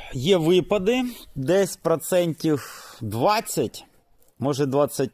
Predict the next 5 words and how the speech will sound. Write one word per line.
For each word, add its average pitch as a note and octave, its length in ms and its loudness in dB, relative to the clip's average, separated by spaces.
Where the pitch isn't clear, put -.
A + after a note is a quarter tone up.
п'ять. A2 480 -2
Але D#3 320 6
що G3 600 2
ми D3+ 420 0
бачимо? F2 680 -2